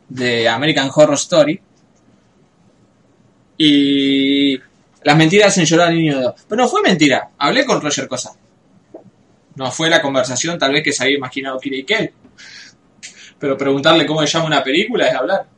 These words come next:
<laughs> Dijiste que haría chocolate. Bueno. Y dije, bueno, voy a ver la, la que sigue a American Horror Story que no vi.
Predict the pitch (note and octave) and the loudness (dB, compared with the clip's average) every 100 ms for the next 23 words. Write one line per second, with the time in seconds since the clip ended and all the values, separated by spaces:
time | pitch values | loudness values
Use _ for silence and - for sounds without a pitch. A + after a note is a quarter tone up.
0 | _ _ _ _ _ _ _ _ _ _ | _ _ _ _ _ _ _ _ _ _
1 | _ _ - - - - _ _ _ _ | _ _ -20 -20 -20 -20 _ _ _ _
2 | _ - - - - - - - - - | _ -2 -2 -2 -8 -12 -14 -18 -6 2
3 | - - G3+ - - D#3 - _ - B3 | 2 2 -4 -4 -8 -10 -10 _ -10 0
4 | C4 - D3+ D3+ E3 D#3 B2 C#3 C#3+ C#3 | 0 2 0 0 0 -2 -4 -4 0 -2
5 | C3+ C3 C3+ C#3+ C#3+ - - B3+ A#3+ G#3+ | -4 -8 -4 -2 -2 -6 -18 -14 -12 -10
6 | D#3 F#3+ E3+ D3 - _ _ _ _ _ | 0 4 4 0 -6 _ _ _ _ _
7 | _ _ _ _ - F3 E3+ F3 F3+ F#3+ | _ _ _ _ -4 2 4 4 2 0
8 | D#3+ F#3+ G#3 G#3 G3+ D#3 D3+ F3 C#3+ C3+ | 2 2 4 4 4 2 2 0 0 -2
9 | B2+ C3 - E3 E3 C#3 C3+ C#3+ D3+ C3+ | -2 -4 0 0 2 0 -2 -4 -4 -4
10 | C3+ D3+ D3 B2+ D#3 E3 C#3 B2+ B2 G#2 | -4 -4 -4 -4 -2 0 -2 -2 -2 -2